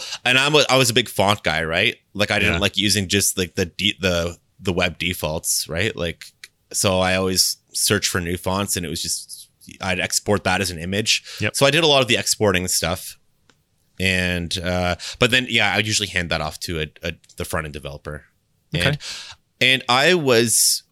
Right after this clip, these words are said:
Speaker 1: when I was working there, I was the only designer at the company.
Speaker 2: Okay.
Speaker 1: And it was a small company. Um, I think there was, like, eight or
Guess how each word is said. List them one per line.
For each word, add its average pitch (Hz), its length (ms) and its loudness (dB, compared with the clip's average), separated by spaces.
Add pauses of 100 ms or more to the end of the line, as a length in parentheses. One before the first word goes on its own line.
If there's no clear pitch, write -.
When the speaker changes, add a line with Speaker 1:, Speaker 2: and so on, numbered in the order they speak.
(180)
Speaker 1:
when 123 200 2
I 127 40 4
was 107 120 2
working 101 380 0
there, 78 460 -2 (380)
I 107 100 2
was 110 140 0
the 120 140 0
only 104 680 2
designer 85 460 -2
at 69 280 -10
the 85 60 -8
company. 69 540 -12 (540)
Speaker 2:
Okay. 95 220 0
Speaker 1:
And 87 80 -4 (260)
it 135 60 4
was 147 100 4
a 143 60 4
small 117 180 0
company. 82 680 -6
Um, 82 380 -2 (680)
I - 60 -14
think - 300 -8
there 92 80 -2
was, 92 100 -4
like, - 160 -12 (1300)
eight - 480 -2
or 85 140 -8